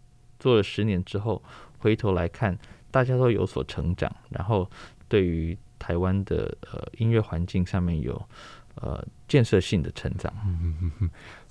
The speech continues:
Speaker 2: 呃，也许有些朋友们会好奇，我们刚刚聊了这么多，这些原本都在舞台上可以独当一面的演奏者，就你的观察来看，任何一位器乐演奏家除了独奏之外，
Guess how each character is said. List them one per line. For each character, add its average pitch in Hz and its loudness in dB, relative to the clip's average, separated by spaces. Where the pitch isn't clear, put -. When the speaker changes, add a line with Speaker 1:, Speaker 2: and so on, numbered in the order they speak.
Speaker 2:
呃， 107 4
也 117 4
许 143 4
有 95 6
些 131 0
朋 - 2
友 104 6
们 78 2
会 92 2
好 131 2
奇， - -4
我 90 0
们 87 2
刚 123 4
刚 135 6
聊 90 4
了 90 4
这 - 2
么 95 6
多， 98 4
这 175 4
些 165 8
原 147 8
本 107 6
都 113 6
在 110 4
舞 - -6
台 90 2
上 101 2
可 87 0
以 85 2
独 92 0
当 131 6
一 95 4
面 117 6
的 92 2
演 80 0
奏 135 6
者， 82 0
就 170 10
你 117 8
的 82 4
观 127 6
察 92 0
来 76 0
看， 85 2
任 185 12
何 131 6
一 117 8
位 123 10
器 - 4
乐 123 10
演 87 4
奏 98 4
家 95 4
除 - 0
了 92 6
独 87 2
奏 123 4
之 - 0
外， 98 4